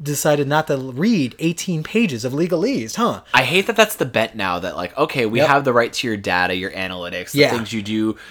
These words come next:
Speaker 2: whether it's video or audio, just because you didn't read the fucking T O A. No.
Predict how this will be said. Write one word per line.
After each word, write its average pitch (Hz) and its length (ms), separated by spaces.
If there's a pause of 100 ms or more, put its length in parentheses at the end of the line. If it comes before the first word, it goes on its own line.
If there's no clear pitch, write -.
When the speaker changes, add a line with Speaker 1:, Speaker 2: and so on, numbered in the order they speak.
(100)
Speaker 2:
whether 107 240
it's 101 120
video 104 320
or 101 140
audio, 98 240
just 98 200
because - 260
you 104 100
didn't 101 180
read 98 160
the 90 60
fucking 98 320
T 92 280
O 82 100
A. 98 160
No. 110 480